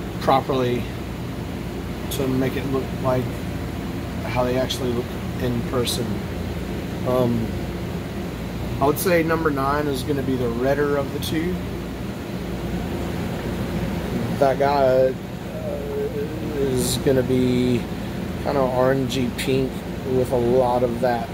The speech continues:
powder blue mixed in. Super nice. I mean, these guys are six and a half inch, big, big, big firefish. All right, this is a tank,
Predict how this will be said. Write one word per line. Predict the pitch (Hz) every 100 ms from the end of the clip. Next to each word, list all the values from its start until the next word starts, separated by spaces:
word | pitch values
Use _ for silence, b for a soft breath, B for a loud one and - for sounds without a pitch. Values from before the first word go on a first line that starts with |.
| - -
powder | 127 120 117
blue | 117 117 117 113
mixed | 107 107 - -
in. | 110 107 104 - - - - - - - - - - - - - 123
Super | - 175 165
nice. | 139 120 113 -
I | 123
mean, | 120
these | 127 131
guys | 143 139 135
are | 147
six | - 175 160
and | 143
a | 131
half | 117 123 117
inch, | 120 113 - - - - 123
big, | 131 123 -
big, | 123 120 110 - - - -
big | 135 127 -
firefish. | 117 107 101 - - - - - - - - - - - - - - - - - - - - - - - - - - - - - - - - - - - -
All | 180
right, | 170 165
this | 180
is | 208 196
a | 139
tank, | 160 156 175